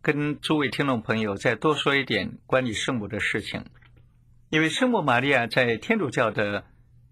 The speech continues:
宗教生活当中占的地位是相当的崇高和重要。我们上次说过，圣母玛利亚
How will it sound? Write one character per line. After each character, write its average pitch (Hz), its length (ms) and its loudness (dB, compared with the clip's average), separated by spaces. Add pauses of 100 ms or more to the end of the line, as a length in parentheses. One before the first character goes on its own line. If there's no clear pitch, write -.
(180)
宗 208 220 0
教 185 160 2
生 147 200 -2
活 117 120 0
当 117 220 0
中 120 280 -2
占 139 240 2
的 113 120 0
地 123 180 -2
位 110 140 -2
是 107 180 -4
相 139 240 0
当 127 160 0
的 113 100 0
崇 98 320 -6
高 110 260 0
和 - 200 -6
重 104 240 -2
要。 101 240 -4 (1400)
我 175 120 2
们 233 100 0
上 247 220 0
次 202 100 -2
说 160 240 2
过， 117 240 2
圣 226 220 2
母 185 120 2
玛 117 200 4
利 131 80 0
亚 110 280 0